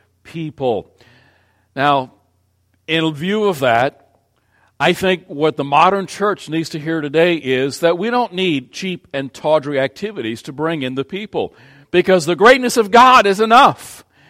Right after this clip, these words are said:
God's greatness is enough to hold our attention. God's greatness is enough for us to realize that he alone is worthy of all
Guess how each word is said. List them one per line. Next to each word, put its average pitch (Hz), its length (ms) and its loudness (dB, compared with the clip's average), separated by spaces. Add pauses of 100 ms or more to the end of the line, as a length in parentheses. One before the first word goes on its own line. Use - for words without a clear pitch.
(280)
God's 208 480 6
greatness 196 680 4
is 175 160 -2
enough 190 360 4
to 156 80 -8
hold 185 240 2
our 165 180 2
attention. 160 480 -6
God's 180 300 4
greatness 196 540 0
is 180 160 -2
enough 185 540 4 (300)
for 185 260 2
us 185 260 4
to 170 240 0 (200)
realize 151 640 6
that 147 220 4
he 226 340 -6
alone 214 600 0
is 143 180 -8
worthy 151 520 -2
of 123 240 -8
all 190 500 2